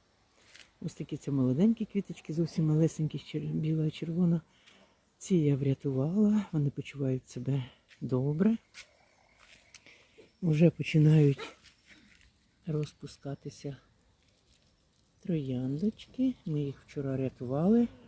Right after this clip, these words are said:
екопрепаратом. І дивлюся, що тлі немає. Тлі немає. Так що я задоволена.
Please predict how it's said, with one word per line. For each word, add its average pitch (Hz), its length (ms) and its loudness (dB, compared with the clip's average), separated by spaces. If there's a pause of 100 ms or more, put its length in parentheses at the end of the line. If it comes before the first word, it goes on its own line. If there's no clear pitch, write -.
(1400)
екопрепаратом. 135 1040 -4 (2250)
І 175 220 2
дивлюся, 165 580 0
що - 240 -8
тлі 214 340 6
немає. 175 960 4 (2000)
Тлі 240 180 6
немає. 165 520 4 (1700)
Так 190 140 -8
що - 140 -8
я 180 260 0
задоволена. 170 720 0